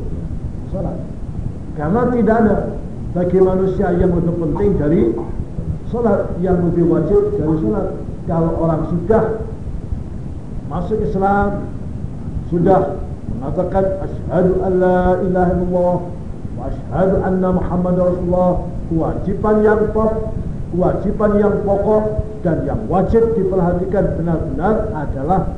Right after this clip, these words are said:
as-salawatul khamas, salat lima waktu. Jelas,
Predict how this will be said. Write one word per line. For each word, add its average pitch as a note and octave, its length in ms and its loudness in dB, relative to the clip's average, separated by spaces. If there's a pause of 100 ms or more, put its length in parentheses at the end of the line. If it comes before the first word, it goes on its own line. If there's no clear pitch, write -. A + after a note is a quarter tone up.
(720)
as-salawatul E3+ 1400 0
khamas, A3 280 2 (440)
salat C#3 560 0
lima D#3 720 0 (720)
waktu. A2+ 400 -6 (3500)
Jelas, E3+ 260 4